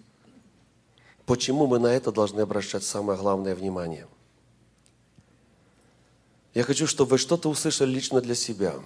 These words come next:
Один человек сказал, говорит, "Удивительная вещь — скорость звука".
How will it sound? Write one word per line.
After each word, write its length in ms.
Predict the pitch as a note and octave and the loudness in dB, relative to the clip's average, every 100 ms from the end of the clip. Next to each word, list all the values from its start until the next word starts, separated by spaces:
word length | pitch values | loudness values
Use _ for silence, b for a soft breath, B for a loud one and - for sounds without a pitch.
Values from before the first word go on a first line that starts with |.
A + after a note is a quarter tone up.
| - _ _ _ _ - | -18 _ _ _ _ -8
Один 260 | - A2+ C3+ | -2 -2 -2
человек 320 | C3+ C#3 C#3 | 0 0 0
сказал, 280 | - C3+ D3 | -2 -2 0
говорит, 260 | C3+ B2+ - - | 0 -2 -8 -6
"Удивительная 640 | B2 B2 C#3+ G3 D#3+ D3 C#3 | -2 -2 -2 -4 0 2 2
вещь — 280 | D#3 F3+ - | 2 -2 -2
скорость 460 | - - D3+ C#3+ | -6 0 0 0
звука". 460 | A2+ G#2+ G2 - | -4 -6 -6 -8